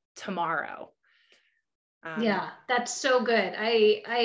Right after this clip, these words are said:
Speaker 2: agree that when you're in deprivation mode or restriction mode, um, it kind of pisses me off. Like,
Speaker 1: <laughs>
Speaker 2: you know, "This was a hard day. Like, I deserve this."
Speaker 1: Yeah.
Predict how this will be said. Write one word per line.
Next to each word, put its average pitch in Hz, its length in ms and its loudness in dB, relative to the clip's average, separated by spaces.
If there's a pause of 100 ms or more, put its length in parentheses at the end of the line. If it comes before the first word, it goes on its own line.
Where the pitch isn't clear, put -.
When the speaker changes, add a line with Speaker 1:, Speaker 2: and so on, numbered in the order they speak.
(120)
Speaker 2:
agree 226 380 2
that 208 280 2
when 208 240 4
you're 196 160 -2
in 185 160 -2
deprivation 185 920 0
mode 220 380 6
or 190 100 2
restriction 226 800 -4
mode, 220 500 2 (520)
um, 185 420 -6
it 240 140 -6
kind 415 280 2
of - 120 0
pisses 330 380 4
me 233 200 6
off. 240 520 6
Like, 226 400 8
Speaker 1:
<laughs> - 1200 -8
Speaker 2:
you 370 180 8
know, 233 340 6
"This 466 200 6
was 523 200 6
a 262 60 4
hard 277 300 8
day. 240 380 6
Like, 196 180 0
I 277 160 4
deserve 254 500 6
this." 190 300 0 (440)
Speaker 1:
Yeah. 233 200 -4